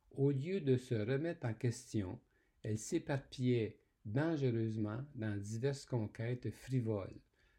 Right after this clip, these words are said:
Mais elle était tellement attachée à son mari qu'elle n'envisageait pas pour autant de le laisser. Cela est typique avec les borderline. Joanne Côté s'exprime ainsi. Une cliente atteinte du cancer,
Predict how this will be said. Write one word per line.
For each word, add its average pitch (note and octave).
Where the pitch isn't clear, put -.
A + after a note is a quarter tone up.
Mais C#3
elle A2+
était G#2+
tellement D#3
attachée B2+
à A#2+
son A#2+
mari G2
qu'elle B2
n'envisageait G#2
pas A2+
pour G2+
autant A2+
de A#2+
le A#2+
laisser. G#2
Cela B2
est A2
typique B2+
avec G#2+
les G#2+
borderline. G2+
Joanne D3
Côté B2
s'exprime A2+
ainsi. G#2
Une F3
cliente C3
atteinte D#3
du A2
cancer, A#2+